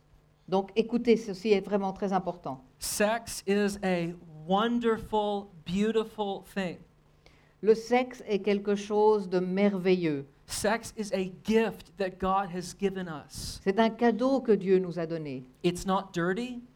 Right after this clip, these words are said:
Speaker 1: Ce n'est pas sale.
Speaker 2: It's not perverted or gross.
Speaker 1: Ce n'est pas pervers ou sale.
Speaker 2: Sex is a good thing.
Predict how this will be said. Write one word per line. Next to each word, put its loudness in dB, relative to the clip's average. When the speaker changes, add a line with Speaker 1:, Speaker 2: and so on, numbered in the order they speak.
Speaker 1:
Ce -6
n'est -4
pas 0
sale. -2
Speaker 2:
It's -6
not 0
perverted 0
or -2
gross. -4
Speaker 1:
Ce -4
n'est -2
pas 6
pervers 2
ou -4
sale. -4
Speaker 2:
Sex -2
is -6
a -2
good -2
thing. -4